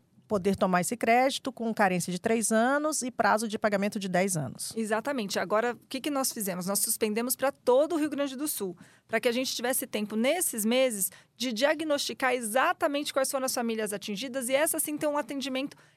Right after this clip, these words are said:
Speaker 2: especial na hora de olhar essa dívida do crédito rural que já tava contraída, de forma tal que as famílias não desistam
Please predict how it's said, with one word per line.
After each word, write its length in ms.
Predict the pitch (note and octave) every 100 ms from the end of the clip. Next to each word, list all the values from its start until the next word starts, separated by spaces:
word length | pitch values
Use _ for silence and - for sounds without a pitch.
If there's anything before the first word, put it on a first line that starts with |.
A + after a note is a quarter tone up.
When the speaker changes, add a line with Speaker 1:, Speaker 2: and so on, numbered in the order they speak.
| -
Speaker 2:
especial 680 | - E4 - D#4 - A#3+ B3+
na 140 | C4
hora 200 | A#3+ B3+
de 100 | A#3+
olhar 320 | B3+ A#3 B3 - - -
essa 240 | A3+ C4+
dívida 340 | G#3+ A#3+ A3+ A#3+
do 120 | A#3
crédito 420 | A3+ A3 G#3 A3+
rural 360 | A3 G#3+ G3+ G#3+
que 120 | A3+
já 140 | A3+
tava 240 | A3 G#3 G#3
contraída, 680 | A3 G#3+ A#3+ A#3 G#3 G3+
de 100 | G3+
forma 300 | G#3 A3 A3+
tal 160 | A3 A3
que 80 | B3
as 80 |
famílias 480 | - A3+ B3+ B3+ - -
não 280 | B3+ D#4 F4+
desistam 560 | D#4 A#3+ C#4+ - F#3+